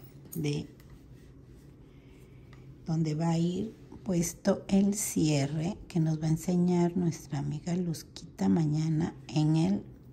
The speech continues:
tejetón. Vamos a hacer una vuelta de puntos cargados, pero los vamos a poner apretaditos, ¿sí?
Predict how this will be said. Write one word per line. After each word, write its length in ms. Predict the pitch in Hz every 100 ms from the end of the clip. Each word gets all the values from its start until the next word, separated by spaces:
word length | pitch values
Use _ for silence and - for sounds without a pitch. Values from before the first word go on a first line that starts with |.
| - - - - - - - - - - -
tejetón. 560 | 147 131 147 - - 123 - - - - - - - - - - - - - - - - - 135 - - - - - - - - - - - - - -
Vamos 320 | 175 196 196
a 60 |
hacer 440 | 156 - 147 127 -
una 300 | 190 202 233
vuelta 480 | 247 190 151 - 180
de 100 | 156
puntos 800 | 139 - 156 151 - 170 170 - - - -
cargados, 1080 | 151 147 160 175 175 165 151 147 294 - - - - - - - - - - - - - - - - - - - - - - - - 131 - - 131
pero 240 | - 156 160
los 240 | 160 -
vamos 340 | 170 202 240
a 160 | 226 196
poner 320 | 165 165 165
apretaditos, 1040 | 170 175 170 147 - 127 131 127 - - -
¿sí? 400 | - 175 262